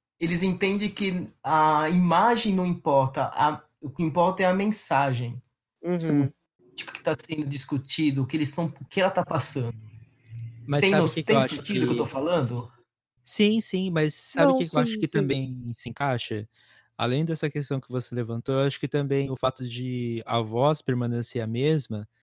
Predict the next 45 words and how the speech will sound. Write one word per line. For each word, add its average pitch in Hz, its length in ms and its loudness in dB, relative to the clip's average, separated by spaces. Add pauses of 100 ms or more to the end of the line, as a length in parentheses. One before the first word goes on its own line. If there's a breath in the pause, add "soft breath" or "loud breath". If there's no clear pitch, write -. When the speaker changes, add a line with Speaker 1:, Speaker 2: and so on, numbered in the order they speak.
(380)
Speaker 3:
isso 127 160 -4
também 135 220 0
ajuda 135 260 -2
muito. 135 360 -4 (400)
Speaker 2:
É, 269 280 12
eu 247 80 12
tava 247 280 8
pensando 240 440 4
Speaker 3:
Principalmente 220 160 -4
no, 185 60 -2
Speaker 2:
nisso. 165 520 2 (340)
Speaker 3:
no 151 200 2
ambiente 156 360 0
da 165 100 2
música, 160 400 0
assim, 123 180 -4
porque, 127 380 -6
Speaker 2:
É. 208 400 8 (260)
Speaker 3:
é, 139 120 2 (120)
eles 170 160 6
já 185 120 4
tavam 208 260 2
apegados 147 760 2
a, 127 240 2
se - 140 -6
eles 214 160 -4
tavam, 160 300 2
eram 131 240 2
fãs, 151 360 0
né, 120 80 -4
da 117 140 -4
banda, 143 360 0
eles 123 80 0
já 127 100 2
tavam 165 180 0
apegados 147 400 0
àquela 123 280 -2
voz. 98 380 -8 (640)
Então, 123 280 -2
se 143 120 -2
a 147 40 4
voz 156 280 2
continua 135 440 -2
a 120 40 -2
mesma, 135 460 -2